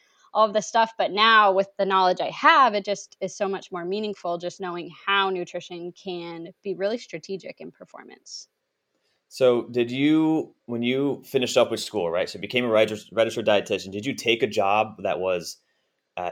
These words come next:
Speaker 2: in a hospital or a nursing home, or did you start, did you get right out of the gate and said, "Hey, I'm just gonna do my own thing"?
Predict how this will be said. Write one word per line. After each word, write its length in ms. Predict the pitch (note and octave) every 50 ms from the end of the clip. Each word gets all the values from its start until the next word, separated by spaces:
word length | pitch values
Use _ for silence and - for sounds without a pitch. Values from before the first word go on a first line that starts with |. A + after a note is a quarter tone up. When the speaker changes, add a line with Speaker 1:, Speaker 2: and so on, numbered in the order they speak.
| - -
Speaker 2:
in 80 | G2
a 40 | F2+
hospital 400 | - - A2 G#2+ - - A2+ G#2+
or 60 | G#2
a 20 | G2+
nursing 280 | G#2+ G#2+ G#2+ B2 B2
home, 140 | B2 B2 A2+
or 40 | G#2
did 140 | G#2 G#2+ A2
you 60 | A#2+
start, 300 | - - - A2+ G#2+ - - - - G2
did 140 | G#2+ B2+ A#2
you 80 | B2+ B2
get 220 | G#2+ C3+ B2 A2
right 160 | A#2 A#2+ A2+
out 120 | A2+ A2 A2
of 60 | G#2+
the 60 | G#2+
gate 160 | G#2+ A2 A2
and 100 | E2 G#2
said, 120 | - G2+ F#2+
"Hey, 100 | G#2+ G2+
I'm 120 | G2+ G2
just 120 | F2+ F2+ G2
gonna 140 | G2 F#2+
do 100 | F2 F#2+
my 160 | F2+ E2+ E2+ D#2+
own 120 | D2+ D2
thing"? 220 | - E2+ D#2+ C#2+